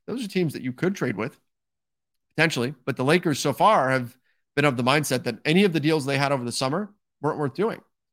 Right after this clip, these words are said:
So I don't know if that's changed. Doesn't sound like it, which would mean that a Spurs deal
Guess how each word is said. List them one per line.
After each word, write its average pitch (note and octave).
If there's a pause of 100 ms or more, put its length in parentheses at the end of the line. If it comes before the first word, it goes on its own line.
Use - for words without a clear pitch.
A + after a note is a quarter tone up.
(320)
So C3 (720)
I C#3+
don't C#3+
know C3+
if B2
that's B2
changed. D#3+ (160)
Doesn't C3+
sound E3
like A#2+
it, - (760)
which B2
would B2
mean C#3
that B2
a -
Spurs C#3
deal D3